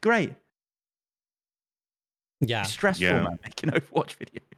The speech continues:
Speaker 2: It is stressful. It, it, we, we're kind of like the, the brethren that kind of shoulders on each other's, uh,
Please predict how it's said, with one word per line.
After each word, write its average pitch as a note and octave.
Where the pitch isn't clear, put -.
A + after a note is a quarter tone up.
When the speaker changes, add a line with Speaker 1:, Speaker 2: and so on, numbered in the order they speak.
Speaker 2:
It C3+
is B2
stressful. G#2
It, A#2+
it, C3+
we, B2
we're C3+
kind C3
of A#2+
like A#2
the, A2+
the A2
brethren A2+
that G#2+
kind G#2+
of G#2
shoulders B2+
on A#2
each A2
other's, G#2+
uh, A2